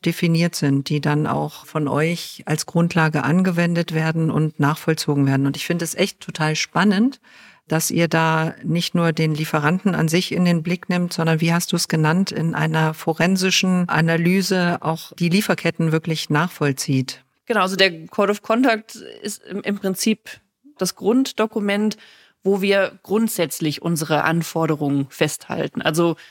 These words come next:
Speaker 2: wo wir sehr klar sagen, was sind unsere Erwartungshaltung an unsere direkten Geschäftspartner? Was erwarten wir grundsätzlich von all unseren Lieferanten,
Speaker 1: Mhm.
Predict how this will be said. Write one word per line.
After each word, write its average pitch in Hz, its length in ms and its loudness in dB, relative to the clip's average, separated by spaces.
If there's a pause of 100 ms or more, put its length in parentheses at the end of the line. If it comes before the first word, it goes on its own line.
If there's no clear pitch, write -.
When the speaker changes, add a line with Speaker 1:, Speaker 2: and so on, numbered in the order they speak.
(140)
Speaker 2:
wo 175 120 -2
wir 180 80 4
sehr 185 200 2
klar 196 200 -4
sagen, 175 280 -2
was 196 180 -2
sind 202 80 -8
unsere 180 260 -4
Erwartungshaltung 175 920 -2
an 202 140 -2
unsere 180 320 -2
direkten 170 400 -4
Geschäftspartner? 160 1040 -4 (120)
Was 185 180 0
erwarten 175 560 0
wir 180 260 0
grundsätzlich 185 920 -2
von 175 400 -4 (160)
all 208 220 2
unseren 180 420 0
Lieferanten, 165 640 -2
Speaker 1:
Mhm. 147 120 -4